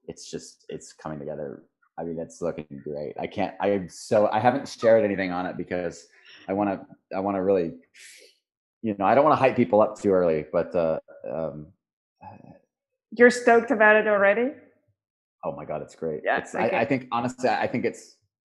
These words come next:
Speaker 1: well, I don't mean to say it's great. I mean, 'cause that sounds so <laughs> pretentious. I, I mean to say, what I mean to say is,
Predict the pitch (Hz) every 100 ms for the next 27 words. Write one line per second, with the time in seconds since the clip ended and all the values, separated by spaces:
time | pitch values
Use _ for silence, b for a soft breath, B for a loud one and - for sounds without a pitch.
0 | _ 101 104 95 82 - 73 - - 90
1 | 80 69 - 85 85 78 82 80 - 82
2 | - - 82 - 76 - - - 139 -
3 | 269 254 - - - 247 247 160 185 214
4 | 240 - 185 202 - _ _ - 175 -
5 | _ _ _ _ 135 175 180 175 202 220
6 | 180 160 - - 120 107 104 107 - 117
7 | 110 107 101 92 - -